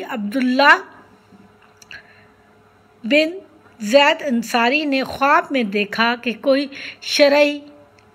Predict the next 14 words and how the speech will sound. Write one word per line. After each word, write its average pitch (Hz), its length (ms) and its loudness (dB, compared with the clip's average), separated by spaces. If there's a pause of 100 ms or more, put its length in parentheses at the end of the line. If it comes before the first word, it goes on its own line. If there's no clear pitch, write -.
(120)
अजान 247 540 2
के 269 200 0
अल्फाज 226 540 -2
सुना 247 440 0
रहा 202 320 -2
है। 190 200 -6 (440)
रसूल 247 260 -4
सल्लल्लाहु 214 360 -2
अलैहि 208 200 -2
वसल्लम, 233 680 -2 (4000)
हज़रत 277 420 0
उमर 294 280 0
और 269 100 2
दीगर 269 480 0